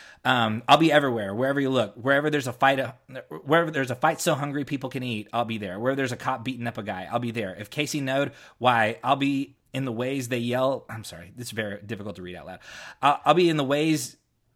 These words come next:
guys yell when they're mad, and I'll be in the ways kids laugh when they're hungry, and, and they know supper's ready. And when our folks eat the stuff they raise and live in the houses that they build, why, I'll be there. So it's basically like, I am, T-,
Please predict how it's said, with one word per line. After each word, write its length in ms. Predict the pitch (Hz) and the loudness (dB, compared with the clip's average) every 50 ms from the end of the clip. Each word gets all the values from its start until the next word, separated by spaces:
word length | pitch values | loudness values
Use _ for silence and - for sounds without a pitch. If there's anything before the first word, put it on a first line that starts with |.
| _ _ _ - | _ _ _ -2
guys 360 | 117 131 131 135 139 131 117 | 0 2 4 4 2 0 0
yell 340 | 120 123 131 120 101 101 104 | 2 2 2 2 2 0 -2
when 140 | 110 120 117 | -2 -4 -4
they're 120 | 117 110 | -4 -4
mad, 400 | 110 113 117 113 107 98 87 - - - - - - - | -4 -2 -2 -2 -4 -4 -8 -10 -14 -18 -20 -20 -12 -6
and 120 | 117 120 | -2 0
I'll 80 | 123 120 | 0 0
be 120 | 127 131 | 0 -2
in 60 | 131 | -4
the 60 | 123 117 | -2 -2
ways 200 | 127 127 123 - | -2 -2 -2 -4
kids 360 | - - 156 147 120 113 - | -6 -2 -2 -2 -2 -4 -4
laugh 300 | 120 127 131 113 98 - | 0 2 2 2 0 -2
when 100 | 127 107 | -4 -8
they're 80 | 104 92 | -8 -6
hungry, 420 | - 135 127 117 104 98 92 - _ - _ | -6 -6 -6 -4 -6 -8 -8 -10 _ -18 _
and, 180 | - 113 127 127 - - | -10 -10 -10 -10 -8 -8
and 300 | 120 117 117 120 113 113 | -6 -6 -6 -6 -6 -4
they 120 | 127 123 | -4 -2
know 120 | 123 117 | -2 -4
supper's 400 | 104 - - 113 - 110 101 - | -4 -2 -2 -2 -2 -4 -8 -8
ready. 320 | 104 95 87 85 82 85 _ _ | -8 -10 -10 -12 -16 -18 _ _
And 160 | - 117 123 131 | -8 -6 -4 -2
when 100 | 123 127 | -2 -2
our 120 | 117 107 | -2 -2
folks 300 | - - 143 139 - - | 0 0 0 0 -2 -4
eat 340 | 127 135 139 151 156 _ _ _ - | -4 -2 -2 -2 -4 _ _ _ -14
the 100 | 110 110 | -12 -10
stuff 320 | - - - 151 143 - - | -6 0 0 0 0 0 -2
they 100 | 127 120 | -6 -4
raise 400 | 113 120 127 131 143 143 139 123 | -2 0 0 0 -2 -2 -4 -4
and 140 | 117 107 107 | -4 -4 -4
live 200 | 117 123 131 127 | -4 -4 -4 -2
in 80 | 127 | -4
the 60 | 117 104 | -4 -4
houses 360 | 98 123 123 117 123 117 104 | -2 -2 -2 -2 -2 -4 -4
that 140 | 120 107 - | -6 -6 -6
they 100 | 113 104 | -6 -6
build, 340 | 92 117 120 123 127 127 127 _ _ _ _ | -4 -4 -2 -2 -2 -4 -6 _ _ _ _
why, 200 | - 107 113 110 110 | 0 0 0 0 0
I'll 180 | 98 110 113 | 0 0 -2
be 140 | 104 107 101 | -2 -2 -8
there. 260 | 95 92 90 76 - - - - - | -8 -8 -10 -12 -12 -14 -16 -4 2
So 100 | - 226 | 2 2
it's 100 | 190 - | 4 4
basically 420 | 226 254 247 233 214 185 185 175 | 4 2 4 4 2 2 2 4
like, 340 | 156 151 143 139 135 - - | 6 6 6 4 4 2 0
I 140 | 147 147 151 | 0 2 2
am, 360 | 151 147 143 139 139 139 - - | 4 2 2 2 0 -4 -6 -8
T-, 140 | - - | -8 -8